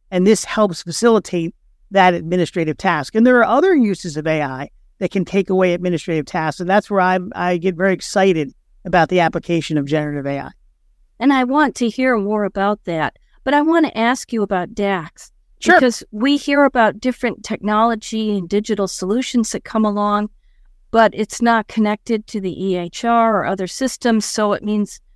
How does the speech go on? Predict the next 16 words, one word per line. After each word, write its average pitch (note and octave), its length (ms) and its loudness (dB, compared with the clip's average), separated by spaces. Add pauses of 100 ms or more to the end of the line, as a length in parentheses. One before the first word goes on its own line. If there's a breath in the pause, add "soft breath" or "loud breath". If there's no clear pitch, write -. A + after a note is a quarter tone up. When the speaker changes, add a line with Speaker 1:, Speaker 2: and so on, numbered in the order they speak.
(220)
Speaker 2:
physicians A3 560 -2
or G3+ 80 -2
clinicians G#3+ 640 -2
are F#3 120 -2
pushing G#3+ 480 -2
different F3+ 400 -4
buttons G3 420 0
to F3 100 -6
pull G3 220 -2
up F#3 160 0
different F#3+ 380 -4
screens. A#3+ 680 -2 (540)
And A#3 220 2
so A#3 560 -2 (500)
some B3+ 300 2
say A#3+ 560 -2